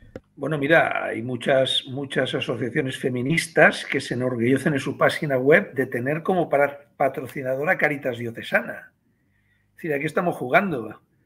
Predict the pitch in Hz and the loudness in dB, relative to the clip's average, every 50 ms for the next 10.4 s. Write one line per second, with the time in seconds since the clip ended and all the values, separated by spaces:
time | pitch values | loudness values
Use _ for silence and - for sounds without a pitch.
0 | _ _ _ _ _ _ _ 147 123 - 139 - - - 185 180 175 180 185 180 | _ _ _ _ _ _ _ -16 -12 -12 -12 -10 -4 -2 -2 0 0 0 0 0
1 | 165 170 151 - - 170 156 190 165 156 156 165 170 170 175 190 196 202 196 196 | -2 -2 -4 -2 -2 -4 -4 -2 -4 -2 -2 -2 -2 -2 -2 -2 0 0 0 -2
2 | - - - - - - 147 147 160 190 190 190 180 165 151 147 156 - - 135 | -4 -10 -14 -8 -6 -4 0 0 0 0 0 -2 -2 -2 -2 -2 -6 -8 -8 -6
3 | 123 135 135 139 147 156 170 185 185 175 - 160 143 135 131 123 - 147 - _ | -4 -4 -4 -4 -6 -4 -4 -4 -4 -2 -2 -4 -4 -4 -8 -10 -10 -14 -12 _
4 | 160 147 143 123 - - _ 170 214 175 - - - - - - - - _ _ | -12 -10 -8 -10 -10 -8 _ -2 -2 -2 -4 -8 -14 -20 -20 -20 -20 -20 _ _
5 | _ _ _ _ _ - 160 165 170 180 190 220 233 233 226 185 - - _ - | _ _ _ _ _ 0 2 4 4 6 8 8 8 8 6 2 -8 -14 _ -4
6 | 156 175 170 170 185 151 - 180 175 165 160 156 147 151 151 156 156 - - 123 | -4 -2 0 0 0 2 2 0 0 0 -2 -2 -2 0 0 0 -2 -2 -6 -6
7 | 139 147 151 147 139 147 135 139 170 175 165 - - 190 170 165 160 139 117 - | -4 -4 -4 -6 -8 -12 -12 -10 -10 -10 -10 -10 -10 -12 -10 -8 -8 -8 -8 -8
8 | - 160 156 151 156 143 139 139 139 139 135 131 127 - _ _ _ _ _ _ | -8 -4 -2 0 0 2 2 0 0 0 -2 -4 -6 -10 _ _ _ _ _ _
9 | _ _ _ _ _ _ - - - - - 170 165 160 151 156 147 147 151 175 | _ _ _ _ _ _ -12 -10 -8 -4 -2 -2 -2 -2 -2 -2 -2 0 0 -2
10 | 180 170 170 170 214 220 - | -2 -2 -2 -2 -4 -4 -8